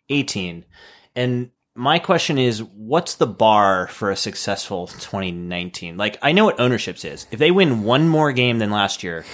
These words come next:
<laughs> you will hear through, through, via the beat writers that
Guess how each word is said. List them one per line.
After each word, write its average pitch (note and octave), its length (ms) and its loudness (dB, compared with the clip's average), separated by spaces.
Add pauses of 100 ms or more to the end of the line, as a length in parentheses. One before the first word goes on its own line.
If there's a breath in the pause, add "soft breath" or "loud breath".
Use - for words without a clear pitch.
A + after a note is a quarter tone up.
<laughs> - 140 -8
you C3 200 4
will E3 140 4
hear A#2+ 420 2
through, G#2 260 -8
through, C#3+ 400 -4
via C#3+ 260 4
the B2 360 -2
beat A#2+ 220 -4
writers F#2+ 420 -2
that F#2 340 -4